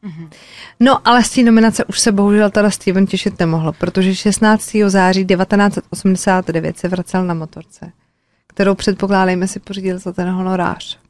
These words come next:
Speaker 2: A nedal mu přednost řidič na křižovatce.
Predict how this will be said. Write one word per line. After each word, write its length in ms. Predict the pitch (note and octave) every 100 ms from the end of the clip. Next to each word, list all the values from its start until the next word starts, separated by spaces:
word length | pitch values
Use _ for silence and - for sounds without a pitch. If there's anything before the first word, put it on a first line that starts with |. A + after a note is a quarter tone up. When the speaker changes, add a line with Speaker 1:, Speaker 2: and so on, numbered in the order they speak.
| _ _ _ _ _ _ - - - - - -
Speaker 2:
A 60 |
nedal 280 | G3 G3 G3
mu 100 | F#3+
přednost 440 | F#3+ F#3+ F3+ F3+
řidič 320 | F#3 F3+ E3+ -
na 80 |
křižovatce. 720 | F3 - E3+ - - - -